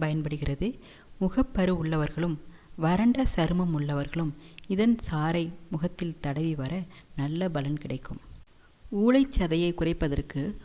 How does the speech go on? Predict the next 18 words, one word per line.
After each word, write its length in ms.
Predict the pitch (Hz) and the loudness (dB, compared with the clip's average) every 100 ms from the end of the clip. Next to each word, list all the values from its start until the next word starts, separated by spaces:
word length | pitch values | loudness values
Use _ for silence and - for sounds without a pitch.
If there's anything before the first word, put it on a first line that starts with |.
| - - - | -16 -4 0
புதினா 320 | 180 185 147 202 - - - | 2 2 0 -2 -8 -6 4
சிறந்த 300 | 190 196 196 160 | 4 6 4 2
மருந்தாக 500 | 151 165 143 131 180 | 2 0 0 -2 -2
பயன்படுகிறது. 640 | 151 151 147 139 135 135 - - - - - | 0 0 0 -2 -4 -4 -6 -12 -20 -16 0
வயிற்றுப்புழுக்களை 720 | 175 214 - 277 - 196 185 156 135 | 2 2 0 0 4 4 4 0 0
அழிக்க 380 | 151 - 180 143 - - 165 | -2 -4 -4 -4 -8 -8 -4
இது 120 | 156 175 | -2 0
உதவுகின்றது. 680 | 151 151 151 147 139 135 139 - - - - 165 | 2 2 0 0 0 -2 -4 -6 -14 -14 -4 0
வாயு 360 | 165 190 220 214 | 2 2 2 2
தொல்லையையும் 580 | 185 160 151 151 156 254 - - - | 2 2 0 0 0 -2 -4 -12 -2
அகற்றுகிறது. 640 | 160 165 - 147 143 135 - - - - - - - 202 | 0 0 0 -2 -2 -2 -6 -10 -12 4 4 4 -4 -4
இத்தகைய 520 | 196 214 202 180 143 202 - - - 175 | -4 -4 -2 -2 -4 -8 -12 -18 -6 -2
மருத்துவ 380 | 202 220 254 226 | 0 2 2 2
குணம் 240 | 190 190 175 | 0 0 -2
வாய்ந்த 280 | 170 180 185 190 | -2 -2 -4 -4
புதினாவை 500 | 185 170 165 143 151 214 - - | -4 -2 -2 -4 -6 -8 -14 -8
நாம் 160 | 165 151 | -4 -2
அலட்சியப்படுத்தாமல் 1000 | 143 175 - 214 208 151 147 143 135 143 | -2 -2 -2 -2 -2 -6 -6 -4 -4 -6